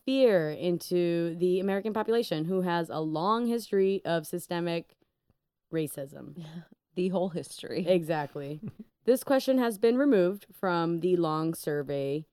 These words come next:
Speaker 1: uh, since the nineteen fifties, but as we'll soon see, the question of citizenship shows its ugly head again in preparation for the twenty twenty census.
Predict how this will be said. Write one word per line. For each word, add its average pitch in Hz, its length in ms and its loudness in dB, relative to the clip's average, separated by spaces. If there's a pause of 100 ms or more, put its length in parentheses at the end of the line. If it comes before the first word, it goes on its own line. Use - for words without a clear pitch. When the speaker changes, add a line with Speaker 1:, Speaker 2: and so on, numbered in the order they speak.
(380)
Speaker 1:
uh, 151 220 0
since 208 260 0
the 202 80 -2
nineteen 180 320 2
fifties, 156 500 0
but 170 160 -2
as 170 160 2
we'll 233 140 4
soon 269 320 0
see, 294 420 0
the 214 140 0
question 202 420 -2
of 214 120 -4
citizenship 185 680 -2 (320)
shows 180 380 0
its 180 220 -4
ugly 202 380 -4
head 214 200 -4
again 156 400 -2
in 156 160 -4
preparation - 580 -8
for - 120 -10
the - 120 -10
twenty 160 460 -8
twenty 143 460 -10
census. - 840 -18